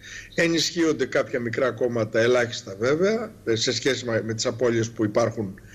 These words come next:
από τη Νέα Δημοκρατία, αλλά ο κόσμος, ε, αποστασιοποιείται, μπαίνει στην περιοχή, στην γκρίζα λεγόμενη ζώνη και περιμένει να δει, ε, πώς θα σταθεί εν ώψη των εκλογών.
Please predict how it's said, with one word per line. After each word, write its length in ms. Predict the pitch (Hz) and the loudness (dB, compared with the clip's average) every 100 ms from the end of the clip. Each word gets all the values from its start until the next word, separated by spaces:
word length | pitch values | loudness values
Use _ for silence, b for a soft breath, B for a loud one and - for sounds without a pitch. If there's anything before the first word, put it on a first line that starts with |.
| B B B | B B B
από 280 | 120 113 113 | 0 2 -2
τη 100 | 113 | 0
Νέα 180 | 117 | 0
Δημοκρατία, 920 | 107 104 98 107 107 196 208 202 - - | 0 -4 -4 -2 0 2 2 0 -8 -4
αλλά 280 | 151 151 147 | 2 4 4
ο 80 | 147 | 2
κόσμος, 480 | 185 185 151 - - | 0 0 -4 -4 0
ε, 200 | 131 117 | 2 2
αποστασιοποιείται, 840 | 117 127 123 113 117 117 156 156 | 0 -2 -2 -2 -2 0 0 0
μπαίνει 260 | 131 147 131 | 0 0 -2
στην 140 | 123 | -2
περιοχή, 380 | 117 110 117 123 | 0 0 0 -2
στην 160 | 120 | 0
γκρίζα 500 | 113 143 120 113 92 - | 0 0 2 2 0 -6
λεγόμενη 480 | - 120 127 120 104 | 0 2 2 0 -4
ζώνη 400 | 101 147 180 220 - B B B | 0 2 2 0 -6 B B B
και 140 | - 214 | -6 0
περιμένει 440 | 170 139 165 190 | 0 2 2 0
να 140 | 160 123 | 0 0
δει, 340 | 131 185 - - - - | 2 0 -2 -14 -16 -6
ε, 160 | 170 160 | 0 0
πώς 280 | 156 190 170 | 2 0 0
θα 100 | 147 | -2
σταθεί 460 | 123 113 175 214 - - - - - | -2 0 0 0 -4 -20 -20 -10 0
εν 200 | 156 156 | 2 2
ώψη 180 | 170 | 0
των 120 | 165 156 | 0 0
εκλογών. 440 | 151 131 104 | 2 2 2